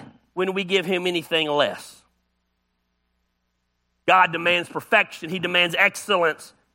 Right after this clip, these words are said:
He wants us to come to him with everything. If your prayers aren't, <laughs> if your prayers are not impossible to you,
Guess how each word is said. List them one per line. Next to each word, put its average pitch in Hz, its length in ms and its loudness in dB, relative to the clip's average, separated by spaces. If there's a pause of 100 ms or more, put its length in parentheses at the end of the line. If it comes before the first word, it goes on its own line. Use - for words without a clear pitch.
(800)
He 220 80 2
wants 208 240 4
us 202 140 -2
to - 100 -4
come 214 300 2
to 185 60 2
him 202 180 4
with 190 120 4
everything. 190 920 4
If 175 140 -2
your 202 120 2
prayers 226 440 4
aren't, 196 280 4
<laughs> - 400 -20 (2750)
if 202 180 0
your 196 120 2
prayers 226 520 4
are 214 80 0
not 196 240 4
impossible 185 760 -2
to - 140 -16
you, 165 520 -10